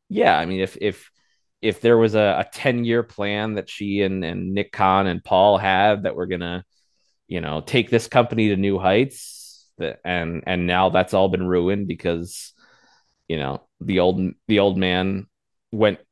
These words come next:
a little stir crazy at home and, and just decided to bl-, to hit the nuke button.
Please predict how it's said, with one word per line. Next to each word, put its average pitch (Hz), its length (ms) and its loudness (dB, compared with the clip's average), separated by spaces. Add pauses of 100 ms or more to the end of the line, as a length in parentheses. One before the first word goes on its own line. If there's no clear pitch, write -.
(120)
a 117 100 2
little 98 180 -2
stir 104 320 -2
crazy 98 440 0
at 98 80 -4
home 98 360 -4
and, 92 240 -6
and 85 160 -8
just - 180 -12
decided 90 380 0
to 95 80 0
bl-, 90 340 -6
to - 80 -2
hit 101 220 0
the 101 80 0
nuke 101 340 0
button. 135 480 2